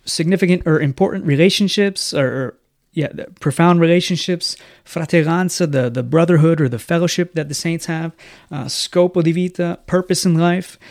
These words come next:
Uh, we have the Word of God, which is alive, and it, it's food for our soul. It's a light on our path. And, uh, we have peace with the one who created the world and maintains the world, the one who's Lord over all. We have peace with God.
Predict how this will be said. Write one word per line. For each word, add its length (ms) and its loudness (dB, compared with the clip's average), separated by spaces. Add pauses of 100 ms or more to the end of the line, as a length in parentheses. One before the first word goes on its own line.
(220)
Uh, 60 -4
we 120 0
have 200 -2
the 80 -4
Word 320 2
of 140 -4
God, 340 0
which 140 -4
is 100 -4
alive, 580 -2
and 120 -4
it, 200 -14
it's 200 -10
food 360 0
for 180 -2
our 60 4
soul. 380 -2
It's 140 -4
a 40 -2
light 380 -2
on 140 0
our 100 -2
path. 480 -6 (400)
And, 320 0
uh, 80 4
we 120 0
have 240 -2
peace 380 -4
with 140 -4
the 80 -2
one 200 0
who 120 2
created 540 -2
the 60 -2
world 380 -4 (520)
and 260 0
maintains 560 0
the 80 -2
world, 300 -2
the 60 -6
one 120 0
who's 200 -2
Lord 540 -4
over 440 -2
all. 320 -4
We 100 -4
have 220 -6
peace 280 -2
with 160 -6
God. 320 -10